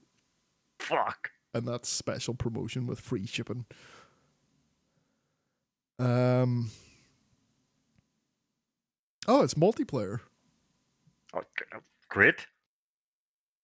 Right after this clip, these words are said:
Speaker 1: The fuck's that work?
Speaker 2: Yeah, this is, um, so, I, like, I, I get it. This, this is what you,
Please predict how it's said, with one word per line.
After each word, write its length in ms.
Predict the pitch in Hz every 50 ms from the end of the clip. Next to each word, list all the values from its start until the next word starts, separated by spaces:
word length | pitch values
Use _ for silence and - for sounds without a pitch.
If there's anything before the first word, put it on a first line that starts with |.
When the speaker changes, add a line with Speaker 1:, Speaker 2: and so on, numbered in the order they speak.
| _ _ _ _ _ _ _ _ _ _ _ _ _ _ _ _ _ _
Speaker 1:
The 60 | 147
fuck's 320 | - - - 117 113 - -
that 160 | 113 113 87
work? 220 | 113 156 156 - - _ _ _ _ _ _ _ _ _ -
Speaker 2:
Yeah, 300 | 170 175 175 170 160 156
this 380 | 151 175 196 165 156 - - - -
is, 320 | 165 147 139 135 - -
um, 560 | 131 131 127 131 127 123 123 123 117 123 123 117 - _ _ _ _ _ _ _ _ _ _ _ _ _ _ _ _ _ _ _ _ _ _ _ - _ _ _ _ _ _ - _ - -
so, 160 | - - 226 - -
I, 60 | 196 208 220 - 190 208 - - _ _ -
like, 200 | 196 202 202 202 -
I, 100 | 180 202 - -
I 100 | 180 180
get 240 | 151 139 156 160 175
it. 140 | 180 139 147
This, 200 | 180 190 175 127
this 300 | 113 143 170 226 226 254
is 300 | 233 202 175 151 143 131
what 340 | 123 139 143 135 - - _ _ _ _ _ _ _ _ _ _ _ _ _ _ _ _
you, 160 | - 147 160